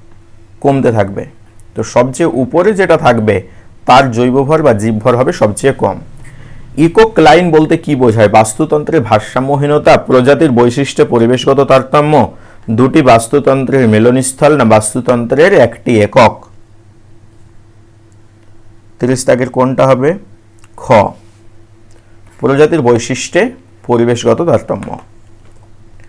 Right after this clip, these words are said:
একত্রিশ দাগের প্রশ্ন, পৃথিবীর সবচেয়ে বড় খাদ্য জাল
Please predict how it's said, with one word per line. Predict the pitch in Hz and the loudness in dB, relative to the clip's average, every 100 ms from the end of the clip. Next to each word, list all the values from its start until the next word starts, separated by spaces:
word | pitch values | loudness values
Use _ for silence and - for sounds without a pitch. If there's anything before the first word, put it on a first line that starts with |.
| - - - - | -20 -20 -20 -12
একত্রিশ | 117 131 - 175 175 | -6 -6 -4 -4 -2
দাগের | 160 | -2
প্রশ্ন, | 151 123 - 110 - - - - - - - - - - - - - - | 0 -4 -6 -8 -14 -16 -20 -20 -20 -20 -20 -20 -20 -20 -20 -20 -16 -2
পৃথিবীর | 156 202 240 | 0 2 2
সবচেয়ে | 214 175 170 202 | 2 2 2 2
বড় | 143 147 - | 4 4 4
খাদ্য | - 120 120 135 | 2 -2 2 2
জাল | 123 120 101 | 4 4 2